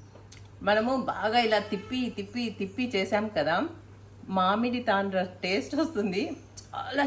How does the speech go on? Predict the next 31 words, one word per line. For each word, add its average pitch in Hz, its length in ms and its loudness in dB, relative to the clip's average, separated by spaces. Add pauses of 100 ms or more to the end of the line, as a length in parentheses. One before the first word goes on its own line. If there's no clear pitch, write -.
(100)
సూపర్ 220 360 0
ఫ్లేవర్. 175 360 0
మామిడి 190 360 -2
తాండ్ర 202 320 2
కూడా 190 180 2
కాదు, 143 200 -2
ఇంకా 180 120 -4 (100)
మంచి 277 460 -8 (120)
టేస్ట్. 190 300 -2 (920)
ప్లస్ 233 240 2 (120)
కొబ్బరి, 170 380 -2 (680)
కొబ్బరి 185 400 -2
టేస్ట్, 233 320 0 (360)
మామిడికాయ 185 440 0 (100)
టేస్ట్ 226 300 -2 (260)
సూపర్ 190 600 0
అంటే 196 240 -6
సూపర్ 175 360 -6
అండి. 175 180 -6 (720)
ఖచ్చితంగా 226 840 2 (280)
ఈ 208 120 0
మ్యాంగో 190 340 2
సీజన్లో 202 340 0 (100)
ఇది 180 160 -6
కూడా 196 200 2
ట్రై 175 160 0 (100)
చేయండి. 208 320 0 (560)
ఎలా 226 140 8 (100)
ఉందనేది 254 480 4
నాకు 302 220 2
కామెంట్స్లో 202 420 4